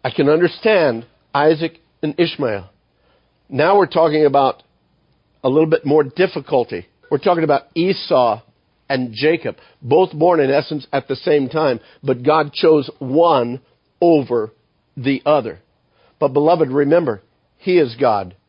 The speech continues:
and you are not. And He is doing a work and determining a plan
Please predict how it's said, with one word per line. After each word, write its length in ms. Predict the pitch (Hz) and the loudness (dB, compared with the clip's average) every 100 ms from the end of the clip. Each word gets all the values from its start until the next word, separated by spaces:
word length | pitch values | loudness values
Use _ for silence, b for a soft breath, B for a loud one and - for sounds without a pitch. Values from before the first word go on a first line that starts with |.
| _ _ _ _ _ _ _ _ | _ _ _ _ _ _ _ _
and 140 | 127 135 | -4 0
you 140 | 143 | 2
are 80 | 120 | 2
not. 340 | 127 95 - _ _ _ _ _ - | 0 -2 -8 _ _ _ _ _ -8
And 120 | 127 | -4
He 160 | 156 196 | 0 2
is 160 | 156 | 2
doing 400 | 135 185 185 139 | 2 4 4 2
a 80 | 131 | 0
work 420 | 120 160 190 113 - b b | 0 2 2 0 -8 b b
and 120 | 139 | -2
determining 680 | 135 127 - 190 180 143 120 b 147 | -2 -4 0 0 2 0 -2 b -4
a 100 | 127 | -4
plan 500 | - 170 156 139 | -2 0 2 0